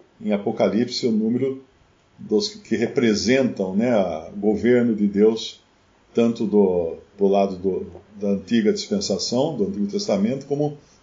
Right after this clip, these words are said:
depois da nova, agora no lado da igreja. Mas não, não tem a, agora, como, como eles vão se sentir depois do arrebatamento? Os incrédulos, eles vão se sentir ótimos, eles vão se sentir alegres.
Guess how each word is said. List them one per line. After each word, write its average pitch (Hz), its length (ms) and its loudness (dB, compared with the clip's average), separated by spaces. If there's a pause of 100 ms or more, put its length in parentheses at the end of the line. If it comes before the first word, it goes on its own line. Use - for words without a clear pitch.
(140)
depois 107 600 4
da 110 140 0
nova, 104 460 2 (580)
agora 98 520 0 (100)
no 101 140 -2
lado 95 240 -2
da 101 100 -2
igreja. 85 420 -4 (540)
Mas 143 220 0
não, 190 160 4
não 175 220 0
tem 180 320 2
a, 117 640 2
agora, 139 260 4
como, 202 360 4
como 208 220 4
eles 151 200 -2
vão 139 160 2
se 147 120 -4
sentir 139 460 0
depois 117 380 -2
do 113 60 2
arrebatamento? 104 380 2 (480)
Os 107 420 2
incrédulos, 101 640 2
eles 190 180 0
vão 233 140 4
se 226 200 0
sentir 208 280 2
ótimos, 190 580 2
eles - 20 -2
vão 180 100 -2
se - 100 -2
sentir 202 260 2
alegres. 196 720 0